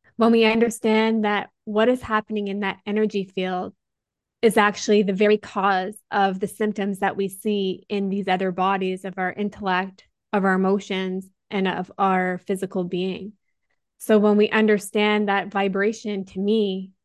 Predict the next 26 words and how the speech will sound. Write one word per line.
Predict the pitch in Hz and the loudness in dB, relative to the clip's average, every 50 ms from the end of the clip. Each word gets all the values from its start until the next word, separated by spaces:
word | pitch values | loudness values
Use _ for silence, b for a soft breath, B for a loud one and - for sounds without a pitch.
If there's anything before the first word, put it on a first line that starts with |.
| _ _ _ - | _ _ _ -10
is | 208 190 196 | -8 -4 -4
everything, | 185 190 214 214 208 - 190 180 180 180 - 220 - | -2 -2 -2 -2 -4 -6 -8 -8 -10 -12 -14 -16 -8
frequency | - - 226 226 226 247 226 214 220 - 214 202 196 190 190 - | 0 0 0 2 2 0 -2 -2 -2 -2 0 0 0 0 -2 -2
is | - 196 190 196 | -4 -6 -4 -4
everything. | 190 208 208 208 196 180 | -2 -2 -2 -4 -4 -6
And | 185 190 | -6 -8
it's | 190 190 - | -8 -6 -4
not | 214 208 208 208 - | -2 -2 -2 -4 -6
to | 196 | -10
say | - - 202 196 190 196 190 | -4 -2 0 2 2 2 0
that | 190 185 180 185 190 - - _ _ _ _ _ _ _ _ _ _ - - | 0 0 0 0 -2 -6 -10 _ _ _ _ _ _ _ _ _ _ -2 2
we're | 214 202 | 4 4
always | 202 214 214 233 226 226 214 - | 6 6 6 4 4 2 0 -2
going | - 220 214 208 | -2 -2 0 0
to | 202 196 | 0 -2
be | 202 202 | -2 -4
hovering | 175 - 214 208 208 214 202 196 190 190 185 | -4 -4 -4 -4 -4 -4 -4 -4 -4 -4 -4
at | 190 196 | -6 -6
a | |
very | 190 196 190 190 | -4 -4 -4 -4
high | 185 185 - 196 202 | -4 -4 -4 -6 -4
vibration. | 185 185 185 180 190 202 226 226 - 202 196 190 196 202 196 | -4 -4 -4 -2 0 0 -2 -2 -4 -8 -10 -8 -8 -6 -6
That's, | 190 190 190 - - - - - | -6 -6 -6 -10 -14 -10 -6 -6
that's | 196 190 - | -6 -4 0
physically | - 220 202 214 202 - 214 190 | 0 0 0 0 -4 -2 -4 -4
impossible, | 190 190 190 - 202 214 214 - 202 196 180 180 - - 247 | -4 -4 -4 -2 -2 -2 -2 -4 -6 -6 -4 -6 -6 -8 -12